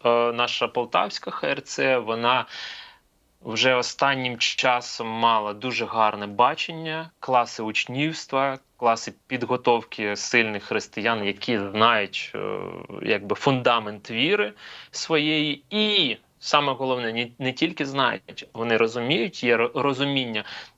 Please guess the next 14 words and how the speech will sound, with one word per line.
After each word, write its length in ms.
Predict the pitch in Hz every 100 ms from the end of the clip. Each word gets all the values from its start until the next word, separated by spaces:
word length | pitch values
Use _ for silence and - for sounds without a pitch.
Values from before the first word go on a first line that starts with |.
| _ -
і 300 | 139 135 127
можуть 440 | 127 147 143 131
передати 840 | - 120 117 117 127 123 113 104 - _ _
цей 300 | - 117 113
досвід 680 | 104 120 123 - 120 104 - _ _ _ _
або 460 | 107 101 107 101 - -
бути 540 | 107 127 - 107 98 -
свідками, 840 | - - 135 151 - 113 117 104 -
так 220 | 127 127 107
далі. 320 | 110 104 -
Тобто 380 | - - - - - - -
казати 400 | - 104 107 -
про 180 | - 101
Бога, 400 | 117 160 156